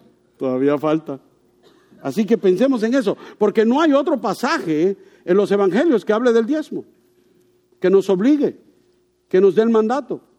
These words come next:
o que requiera. Ahora, vamos. Ahora, ¿qué dice el resto del Nuevo Testamento acerca de dar? Eso es lo que vamos a ver hoy y el próximo domingo para cerrar esto con un broche de oro.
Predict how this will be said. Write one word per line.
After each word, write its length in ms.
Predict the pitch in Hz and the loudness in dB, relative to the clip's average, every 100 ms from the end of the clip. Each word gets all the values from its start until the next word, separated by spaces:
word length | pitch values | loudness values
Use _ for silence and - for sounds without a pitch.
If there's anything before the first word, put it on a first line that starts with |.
| _ | _
o 140 | - 202 | -2 0
que 100 | 202 | 2
requiera. 460 | 180 170 190 139 - | 0 2 0 0 -4
Ahora, 240 | 135 117 _ _ _ _ _ _ | -8 -8 _ _ _ _ _ _
vamos. 360 | 139 151 101 - _ _ _ _ _ _ _ _ | -4 -4 -4 -14 _ _ _ _ _ _ _ _
Ahora, 240 | 135 165 | -4 -2
¿qué 160 | 170 190 | 0 0
dice 320 | 233 220 220 | 0 0 0
el 140 | 196 | 2
resto 480 | 170 180 240 233 202 | 0 0 -2 -2 -2
del 380 | 160 139 135 120 | -2 -2 -6 -6
Nuevo 200 | 156 170 | -4 -4
Testamento 540 | 160 135 156 190 - | -6 -6 -2 -2 -2
acerca 380 | 127 139 147 151 | -10 -10 -8 -6
de 80 | 143 | -4
dar? 240 | 151 151 - _ _ | -4 -6 -10 _ _
Eso 220 | 185 190 | -6 -2
es 40 | 202 | -2
lo 120 | 175 | -2
que 80 | 147 | -4
vamos 260 | 160 156 | -4 -6
a 60 | 147 | -4
ver 260 | 147 160 _ _ _ _ _ _ _ _ _ _ _ _ _ _ _ - | -4 -6 _ _ _ _ _ _ _ _ _ _ _ _ _ _ _ -2
hoy 320 | 180 214 220 - _ _ _ - | 0 0 -4 -14 _ _ _ -8
y 120 | 120 | -4
el 80 | 127 | -4
próximo 420 | 135 139 - 139 | -4 -6 -4 -4
domingo 380 | 127 131 151 139 | -2 0 0 -2
para 240 | 123 120 | -4 -8
cerrar 320 | 117 117 135 135 | -6 -8 -6 -6
esto 260 | 135 135 | -8 -10
con 160 | 120 123 | -8 -6
un 240 | 123 120 123 | -4 -4 -6
broche 420 | 156 160 180 185 - - _ - | -6 -4 -6 -6 -10 -20 _ -8
de 160 | 127 | -4
oro. 280 | 131 104 113 | -2 -4 -14